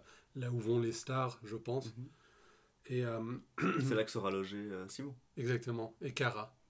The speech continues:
Speaker 2: Elle le... bah, Cara, c'est son garde du corps.
Speaker 1: Ouais, exactement. Donc, euh,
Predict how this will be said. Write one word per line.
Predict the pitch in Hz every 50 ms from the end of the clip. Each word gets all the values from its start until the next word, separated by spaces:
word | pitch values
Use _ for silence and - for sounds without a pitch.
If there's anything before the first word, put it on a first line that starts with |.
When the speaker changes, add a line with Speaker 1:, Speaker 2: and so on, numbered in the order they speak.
| _ _ - 107 - -
Speaker 2:
Elle | 101 104 101
le... | 101 98 92
bah, | 104 107 101 98 95
Cara, | - 110 107 110
c'est | - -
son | 104 95
garde | 92 90 92
du | 117
corps. | 120 117 104 - - _ _ _ -
Speaker 1:
Ouais, | 156 147
exactement. | 131 104 113 113 - 139 131 120 110
Donc, | 107 104 98 98 - -
euh, | 113 110 110 113 110 110 113